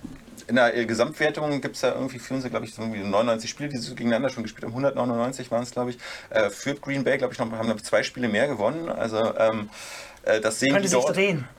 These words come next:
Speaker 1: Ja, ja, das, das, das, das sehen die, äh, Jungs vor Ort in den Staaten natürlich, äh, ganz genau. Und, und da ist ein tierischer Fokus drauf. Und, äh,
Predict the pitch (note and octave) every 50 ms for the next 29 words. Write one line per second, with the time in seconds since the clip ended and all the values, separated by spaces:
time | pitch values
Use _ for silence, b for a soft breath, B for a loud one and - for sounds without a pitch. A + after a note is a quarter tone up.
0 | - C3 B2 D3 G3 A#3+ B3 - D3 C3 B2 - C#3 C3 - - C3+ C3 - -
1 | B2+ C3 - C3+ D3 D3+ D#3+ D3+ D3 D3+ D3+ - C#3 C3+ C#3 C#3 D3 - - -
2 | - C3+ - A#2+ B2+ D#3+ G#3+ - F#3 D#3 D3+ C#3+ B2+ - - A2 B2+ C#3+ D3 C#3+
3 | - - D#3 D#3 D3+ - - C3+ B2+ B2+ D#3+ F3+ - - C#3 - - A2 G#2+ D3+
4 | F3 - B2 B2+ A#2+ - A#2 A2+ A2+ G#2+ A2+ A#2+ A#2 A#2+ - - B2 A#2 A2+ A2+
5 | - - - - - - - A#2+ - - C#3 - A#2+ - - - F2 G2+ B2 -
6 | - A2 A2 A2 G#2 - - G#2 G#2 G#2